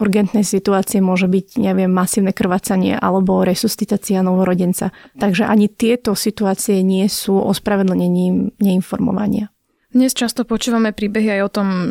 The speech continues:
Speaker 2: že pobyt v nemocnici je pre ženy veľmi stresujúci. Vieme však, že čerstvé matky potrebujú pokoj a bezpečie a nie neustále vyrušovanie.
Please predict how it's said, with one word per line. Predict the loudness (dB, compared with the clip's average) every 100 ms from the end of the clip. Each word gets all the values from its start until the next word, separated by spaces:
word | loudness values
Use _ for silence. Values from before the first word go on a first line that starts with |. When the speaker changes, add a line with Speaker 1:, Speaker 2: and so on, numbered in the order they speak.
| -4
Speaker 2:
že | -6 -4 -4 -6 _
pobyt | -4 -4 -4 -8 -16 _
v | -2
nemocnici | 0 0 -2 -2 -2
je | -2
pre | -4 -2
ženy | -2 0
veľmi | 0 0
stresujúci. | -2 -4 -4 -2 -2 -2 0 0 0 -4 -6
Vieme | 0 0 0
však, | -2 -4
že | -6 -10 -8
čerstvé | -4 -4 -2
matky | -2 -4 -4
potrebujú | -6 -4 -4 -2 0 0 -2
pokoj | -4 -6 -2 -2 0 -2 -4 _ -10
a | -6 -4 -4
bezpečie | -4 -4 -4 -2 -2 0 0
a | 0
nie | 0 -2
neustále | -2 -4 -4 -2 -2
vyrušovanie. | -2 -2 -4 -6 -6 -6